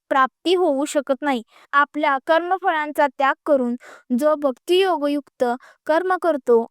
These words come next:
आणि दिव्य ज्ञानाद्वारे ज्याचे संशय नष्ट झाले आहेत, तोच वास्तविकपणे आत्मस्थित आहे.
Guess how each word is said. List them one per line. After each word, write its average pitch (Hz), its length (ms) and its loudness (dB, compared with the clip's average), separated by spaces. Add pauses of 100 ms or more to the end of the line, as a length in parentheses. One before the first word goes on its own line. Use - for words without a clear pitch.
आणि 262 260 -2
दिव्य 311 360 -2
ज्ञानाद्वारे 294 840 0
ज्याचे 262 320 -4
संशय 320 500 -2
नष्ट 349 380 -2
झाले 311 360 2
आहेत, 277 300 0 (440)
तोच 370 200 -2
वास्तविकपणे 320 880 -2
आत्मस्थित 302 720 -2
आहे. 254 260 -4